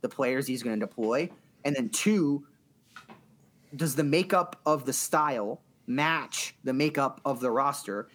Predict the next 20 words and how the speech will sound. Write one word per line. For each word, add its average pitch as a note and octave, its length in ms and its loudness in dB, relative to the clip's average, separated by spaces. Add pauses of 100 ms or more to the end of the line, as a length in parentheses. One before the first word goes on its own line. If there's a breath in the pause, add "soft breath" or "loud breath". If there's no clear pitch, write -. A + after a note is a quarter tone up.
(140 soft breath)
And B2 80 -2
if C3 100 -2
the E3 180 2
answer B3+ 200 0
to F3 60 0
that D#3 220 2
question D3 360 -2
is G#2+ 160 -4
no, G#2 400 -4
and C#3 100 -2
you're B2+ 100 0
not E3 260 2
gonna E3 140 2
get C#3+ 120 -2
anything C#3 360 -2
different D3 340 -2
from B2+ 140 -4
the A2 60 -2
general A2 280 -4
manager, A2+ 540 -2